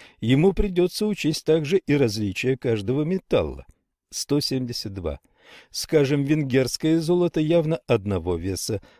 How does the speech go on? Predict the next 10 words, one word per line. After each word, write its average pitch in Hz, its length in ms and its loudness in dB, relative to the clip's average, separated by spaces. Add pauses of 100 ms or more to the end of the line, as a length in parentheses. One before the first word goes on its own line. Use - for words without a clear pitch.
золото 151 500 4
чистой 127 460 -2
пробы 104 320 0
другого, 113 600 2 (280)
так 98 280 0
и 127 180 -4
каждый 147 580 0
отдельный 90 540 -2
металл. 110 480 -2 (680)
Простец. - 640 -4